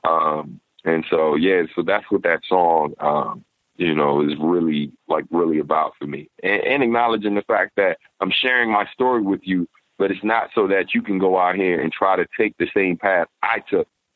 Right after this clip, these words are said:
It's just like, yo, this is just how I got here. 'Cause you, you meet people who always wanna know how you got to where you are.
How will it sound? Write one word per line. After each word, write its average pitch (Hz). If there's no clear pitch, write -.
It's -
just 101
like, 87
yo, 101
this 95
is 95
just 98
how 104
I 107
got 90
here. 95
'Cause 90
you, 92
you 95
meet 110
people 101
who 104
always 104
wanna 98
know 98
how 98
you 90
got 87
to 90
where 87
you 90
are. 95